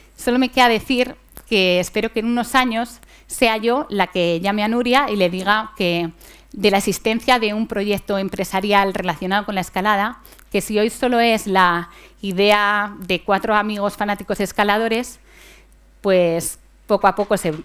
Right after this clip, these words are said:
va desarrollando un poco más y que se lleve a cabo y venir aquí para contaros mi historia con esa idea pre-, empresarial. Porque sí que es verdad que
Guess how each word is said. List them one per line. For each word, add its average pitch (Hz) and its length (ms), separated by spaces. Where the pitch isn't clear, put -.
va 190 220
desarrollando 196 560
un 196 60
poco 202 220
más 226 360
y 208 120
que 170 300
se - 220
lleve 175 180
a 190 80
cabo 254 400
y 214 60
venir 196 280
aquí 220 320
para 175 480
contaros 180 420
mi 202 120
historia 233 560
con 185 160
esa 185 360
idea 175 220
pre-, - 180
empresarial. 185 680
Porque - 240
sí - 140
que - 80
es 220 100
verdad 220 400
que 180 380